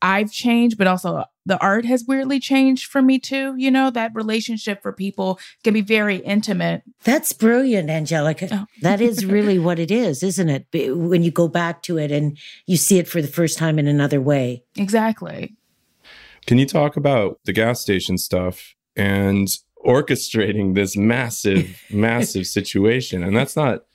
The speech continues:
Speaker 3: we haven't even got to Pinktree yet, but talk about those days navigating those scenes with Mackenzie, with Philippine, with Enrico, who comes in on the bicycle. Like, that moment in the show is, we're remembering year twenty,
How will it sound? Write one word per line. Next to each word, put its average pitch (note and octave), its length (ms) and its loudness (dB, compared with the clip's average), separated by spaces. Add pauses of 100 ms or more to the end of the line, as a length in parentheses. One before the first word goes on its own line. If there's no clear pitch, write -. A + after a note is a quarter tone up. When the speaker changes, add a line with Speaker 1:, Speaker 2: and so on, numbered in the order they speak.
(380)
Speaker 3:
we G#2 80 4
haven't C3+ 180 2
even A#2+ 160 2
got C3+ 220 -2
to - 80 -20
Pinktree E2+ 400 -2
yet, D#2+ 260 -4
but G2 240 0 (160)
talk D#3 220 -2
about C3 220 2
those G2+ 200 2
days G2 640 -4
navigating F#2+ 600 0
those F#2+ 200 -2
scenes G#2 320 2
with A2 140 2
Mackenzie, A#2 640 0 (320)
with G2 180 0
Philippine, G#2+ 720 0 (380)
with G2 460 0
Enrico, G#2+ 540 2
who G2 200 0
comes F#2+ 280 0
in G2 200 0
on F#2+ 220 -2
the F2 80 -10
bicycle. A#2+ 680 0
Like, G2 280 -2
that A#2+ 340 -2
moment G2+ 520 0
in G2 140 0
the F#2+ 80 0
show A2+ 420 2
is, - 540 -6
we're G#2 160 2
remembering A2+ 580 2
year G2 220 0
twenty, F2+ 520 -2